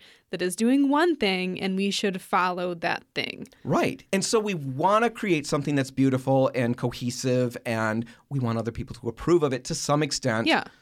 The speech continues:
Speaker 2: one way or another. And that's not bad. I'm not advocating that we create something hideous
Speaker 1: <laughs> Right.
Speaker 2: just for the sake of it. But what I'm thinking is that the self-expression part should be bumped up to the front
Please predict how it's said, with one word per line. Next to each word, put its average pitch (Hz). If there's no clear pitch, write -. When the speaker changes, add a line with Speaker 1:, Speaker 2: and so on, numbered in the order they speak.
Speaker 2:
one 120
way 110
or 107
another. 143
And 151
that's 196
not 180
bad. 170
I'm 147
not 185
advocating 151
that -
we 139
create 135
something 139
hideous 170
Speaker 1:
<laughs> -
Right. -
Speaker 2:
just 175
for 170
the 139
sake 262
of 120
it. 107
But 180
what 208
I'm 190
thinking 113
is 180
that 180
the 165
self-expression 185
part 92
should 208
be 190
bumped 175
up 170
to -
the 127
front -